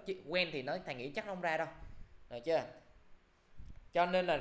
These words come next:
câu mà nó khó quá, các bạn không biết, à, chọn cái này quá khứ hoàn thành hay quá khứ tiếp diễn mà nó có chữ when á, thì quẹt cho thầy quá khứ tiếp diễn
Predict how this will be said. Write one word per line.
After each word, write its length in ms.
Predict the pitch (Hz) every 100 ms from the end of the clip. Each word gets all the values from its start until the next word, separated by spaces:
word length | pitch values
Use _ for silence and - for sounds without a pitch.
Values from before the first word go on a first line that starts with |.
| 151
câu 160 | 185
mà 120 | 175 135
nó 80 |
khó 300 | 147 220 254
quá, 180 | 254 269 269
các 120 | 190
bạn 120 | 139
không 160 | 185 214
biết, 120 | 269
à, 180 | 180 143
chọn 280 | 135 120 170
cái 60 |
này 140 | 151 147
quá 160 | 202
khứ 160 | 233 254
hoàn 220 | 185 139
thành 160 | 143 151
hay 80 |
quá 200 | 151 185
khứ 100 | 214
tiếp 120 | 247 185
diễn 400 | 131 104 - -
mà 160 | 147 143
nó 80 | 180
có 60 |
chữ 120 | -
when 260 | 160 208 196
á, 260 | 220 - - - -
thì 80 | 127
quẹt 160 | 135 117
cho 60 | 151
thầy 140 | 127
quá 140 | 120 143
khứ 120 | 180
tiếp 100 | 196
diễn 260 | 113 -